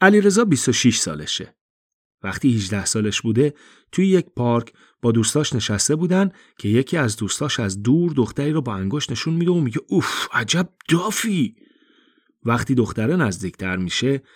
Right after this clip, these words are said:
علیرضا میفهمه که خواهرش بوده. از این دست مثال‌ها زیاد هستن،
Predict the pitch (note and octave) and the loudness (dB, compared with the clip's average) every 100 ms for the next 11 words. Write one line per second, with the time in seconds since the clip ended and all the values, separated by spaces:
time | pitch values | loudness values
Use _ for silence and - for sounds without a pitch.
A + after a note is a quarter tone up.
0 | _ _ - A2 G2+ F#2+ F#2 A#2+ A2 - | _ _ -6 -2 0 0 -4 -4 -4 -6
1 | F2+ F2 F#2+ - G#2+ G#2 _ _ _ - | -10 -8 -8 -4 -4 -4 _ _ _ -16
2 | - E2+ F2 F2+ D2+ - - - - _ | -12 -10 -10 -8 -8 -10 -12 -20 -20 _
3 | _ _ _ _ _ _ _ _ _ _ | _ _ _ _ _ _ _ _ _ _
4 | _ D3 C#3+ E3 D#3+ E3 D3+ C3 A#2+ - | _ 4 4 4 2 2 0 0 2 2
5 | A2 G2 G2+ B2+ A#2 G#2 A2+ B2 G2+ F2 | 0 0 2 2 2 2 2 2 0 -6
6 | D2+ - C2 - | -8 -10 -12 -18